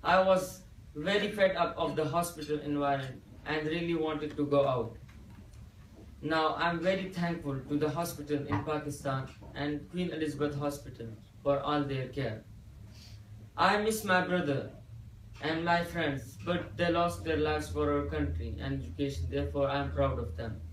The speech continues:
Whenever I feel pain and see my injured hand,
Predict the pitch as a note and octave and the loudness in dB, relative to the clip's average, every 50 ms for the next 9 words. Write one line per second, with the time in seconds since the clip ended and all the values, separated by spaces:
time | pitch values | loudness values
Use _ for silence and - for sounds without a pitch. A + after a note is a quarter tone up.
0 | - - - - - - - - - - - - - - - - - - - - | -10 -10 -10 -12 -12 -14 -14 -14 -14 -14 -14 -14 -14 -14 -14 -12 -12 -12 -14 -14
1 | - - - - - - - - - - - - A3 A#3 B3 A#3+ A3+ G#3+ G#3 G#3+ | -14 -14 -14 -14 -14 -14 -14 -8 4 6 8 10 10 10 10 10 10 10 10 8
2 | A3+ A3+ - - A#3 A#3 G#3+ F#3 - G3 F#3 E3 C#3+ C#3 C#3 - - - - - | 6 4 2 2 2 2 2 2 4 4 6 6 6 4 2 -2 -6 -10 -10 -6
3 | D#3 D#3 D#3+ - - - G3+ G#3 G3+ F#3 F3 - F3+ F#3 F#3 F3+ F#3 F#3 D#3+ C#3 | -4 -4 -4 -2 -2 0 2 2 4 4 4 4 2 0 0 2 2 2 2 2
4 | C3+ C#3 D3 B2+ A#2 A2 | 0 0 0 -2 -2 -4